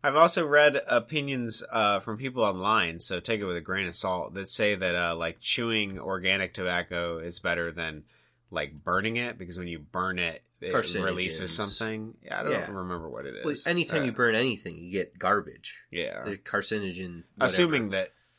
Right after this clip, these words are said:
Speaker 1: it has, yeah. I mean,
Speaker 2: Yeah.
Speaker 1: bringing things to a high temperature does have a chemical reaction to them, so
Speaker 2: Yeah.
Speaker 1: I believe, yeah, maybe it is something about carcinogens, but
Speaker 2: I mean, it, it's either you, you ruin your, your teeth, right, or you ruin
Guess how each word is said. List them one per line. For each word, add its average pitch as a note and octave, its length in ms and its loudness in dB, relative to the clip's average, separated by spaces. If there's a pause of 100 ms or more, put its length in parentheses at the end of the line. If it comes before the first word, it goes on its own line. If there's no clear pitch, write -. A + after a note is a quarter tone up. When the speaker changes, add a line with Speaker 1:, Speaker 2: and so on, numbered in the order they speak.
(160)
Speaker 1:
it A2 160 -2
has, F#2 520 2
yeah. - 340 -8
I B2 60 2
mean, C#3+ 160 4
Speaker 2:
Yeah. - 160 -6 (1120)
Speaker 1:
bringing C3+ 360 4
things A2+ 240 -2
to A2 100 0
a G2+ 40 0
high G2 200 2
temperature F#2 400 -6
does F2+ 240 -4
have F#2 140 -4
a E2 40 -10
chemical F2+ 360 -10
reaction D2+ 420 -10
to - 80 -18
them, D#2 280 -12
so D#2+ 380 -6
Speaker 2:
Yeah. G1+ 100 -12 (680)
Speaker 1:
I G#2 100 -2
believe, E3+ 280 -4
yeah, A2 220 2
maybe G#2+ 240 -2
it A2 60 -2
is G#2 120 -2
something - 240 -10
about A#1+ 260 -8
carcinogens, - 800 -12
but - 220 -8 (100)
Speaker 2:
I C#3+ 100 -6
mean, A#2 260 0
it, A2+ 60 -6
it's C3+ 600 0
either D3+ 260 2
you, A#2 200 0
you A#2 280 -6
ruin A2+ 380 0
your, G2+ 140 -4
your F#2 300 -8
teeth, - 600 -10
right, E2+ 380 -6
or F2 160 -6
you F2 160 -10
ruin E2+ 520 -12